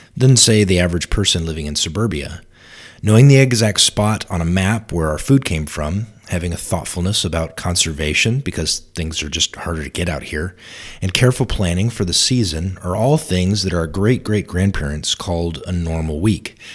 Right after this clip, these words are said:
And in today's world, most call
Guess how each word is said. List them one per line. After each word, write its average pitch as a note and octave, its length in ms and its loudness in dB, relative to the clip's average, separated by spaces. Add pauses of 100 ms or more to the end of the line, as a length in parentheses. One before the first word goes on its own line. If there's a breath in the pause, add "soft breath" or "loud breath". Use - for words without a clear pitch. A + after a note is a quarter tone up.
(380 loud breath)
And A2+ 120 2
in A#2+ 100 6
today's D3 380 6
world, D#2+ 400 -2 (160)
most C3+ 380 2
call E2 420 -2